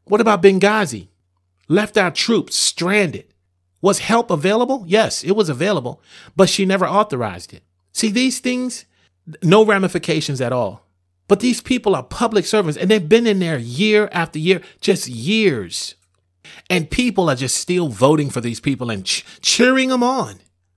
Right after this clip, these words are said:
as though you've done your, your public service to cheer these people on. And I mean, that goes for Republicans too. Listen,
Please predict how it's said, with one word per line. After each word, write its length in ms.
as 180
though 140
you've 300
done 280
your, 260
your 140
public 480
service 480
to 140
cheer 360
these 220
people 300
on. 160
And 100
I 120
mean, 240
that 140
goes 220
for 140
Republicans 680
too. 260
Listen, 360